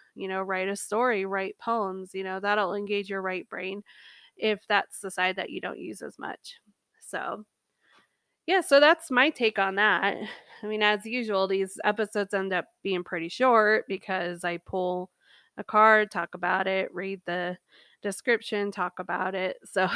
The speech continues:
<laughs> um, I'm gonna, I'm gonna brainstorm more how I can, you know, expand these episodes a little more. Um, not too long. I think that short and sweet is good as well. So,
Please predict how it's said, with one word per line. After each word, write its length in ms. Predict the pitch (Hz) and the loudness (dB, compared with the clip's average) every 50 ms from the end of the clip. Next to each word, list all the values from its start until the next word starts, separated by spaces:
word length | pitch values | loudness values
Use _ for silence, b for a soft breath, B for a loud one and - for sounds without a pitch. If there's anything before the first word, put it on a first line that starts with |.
| - - - - | -4 -6 4 4
<laughs> 200 | - 220 - - 262 240 - B B B B B B B B B - | 4 4 6 2 0 0 -2 B B B B B B B B B 4
um, 600 | 208 208 202 202 196 190 190 190 190 196 - - - | 6 8 10 10 8 8 6 4 2 0 -6 -8 0
I'm 240 | - 226 247 277 294 | 2 4 4 4 4
gonna, 340 | 311 370 359 381 381 370 359 b b b b b b b b b _ _ _ _ _ _ - | 4 4 6 6 4 4 2 b b b b b b b b b _ _ _ _ _ _ 2
I'm 160 | - 262 285 | 2 2 4
gonna 200 | 294 330 330 339 | 4 4 4 4
brainstorm 640 | 339 - 294 302 320 311 - - - 208 190 185 190 190 | 6 8 8 8 8 6 4 4 6 6 6 6 4 2
more 220 | 185 190 190 185 | 2 2 2 2
how 200 | 180 196 190 190 | 2 2 4 4
I 140 | 190 190 190 | 4 2 2
can, 560 | 190 - - 190 185 185 185 185 185 185 185 B B B B B B B _ _ | -2 -4 -2 0 0 2 0 0 -2 -2 -4 B B B B B B B _ _
you 140 | 220 214 202 | -6 -4 -2
know, 320 | 190 180 175 180 180 - - | 0 0 0 0 -2 -4 -6
expand 500 | 214 220 208 - - - 196 190 190 196 | -8 -8 -8 -8 -4 -2 0 0 0 0
these 160 | 196 202 196 | 0 -2 -2
episodes 560 | 190 185 - - 202 - - 208 202 202 196 208 | -4 -6 -6 -6 -6 -2 0 0 0 0 -2 -2
a 40 | |
little 280 | 208 202 202 196 202 208 | -2 -2 0 0 -2 -2
more. 520 | 208 202 196 196 190 196 202 220 254 311 349 b b b b b b b b _ - | 0 0 0 0 2 2 2 0 0 -2 -2 b b b b b b b b _ 2
Um, 640 | - 190 190 185 185 185 185 190 196 202 208 202 196 _ _ _ _ _ _ | 4 6 6 6 4 2 0 -2 -2 -4 -6 -8 -8 _ _ _ _ _ _
not 380 | 208 220 220 220 220 - - - | -2 4 6 6 6 6 2 -2
too 260 | - - 262 254 247 | -6 -4 -2 0 2
long. 400 | 247 240 233 226 240 285 349 349 | 2 4 4 4 4 4 2 2
I 120 | 294 240 233 | 2 0 0
think 300 | - 254 233 226 220 - | 0 -2 -2 -2 -2 2
that 400 | 220 208 202 196 196 175 143 b b b b b b b | 4 4 4 4 4 0 -2 b b b b b b b
short 320 | - - - 254 254 247 - | -12 0 4 4 4 4 4
and 120 | 240 233 | 0 -4
sweet 300 | - - 247 247 240 214 | -4 -4 -4 -2 0 0
is 160 | 214 214 202 | -2 -2 -4
good 280 | - - 233 226 226 233 | -4 -2 -2 0 0 0
as 200 | 247 226 202 - | -2 -2 -2 -4
well. 420 | 202 202 196 190 190 208 240 254 - - | -2 -2 0 0 0 -2 -4 -6 -10 -16
So, 340 | - - - - - 226 | -6 -4 -2 -2 -2 -4